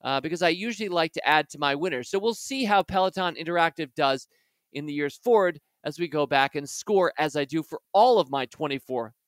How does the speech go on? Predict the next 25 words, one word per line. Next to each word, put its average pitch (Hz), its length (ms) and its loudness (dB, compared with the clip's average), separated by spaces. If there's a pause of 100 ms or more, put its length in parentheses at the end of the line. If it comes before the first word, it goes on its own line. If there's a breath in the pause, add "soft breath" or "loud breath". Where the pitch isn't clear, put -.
(120)
five 123 180 -4
stock 123 260 -6
samplers. 139 340 -8
Go 160 120 2
back 156 240 2
and 143 160 -6
score 220 380 4
it 160 100 0 (340)
and 131 80 -16
see 156 300 -8 (120)
how 175 180 4
we 180 120 2
did 143 360 -2 (340)
and 127 160 -6
what 120 220 -4
we 123 120 -8
can 117 240 -16
learn. 110 300 -12 (960)
All 165 240 2
right. 185 300 2 (840)
Stock - 680 0 (160)
for 190 160 -4
coronavirus 185 1040 2 (540)
number 127 320 -6
two. 147 580 -2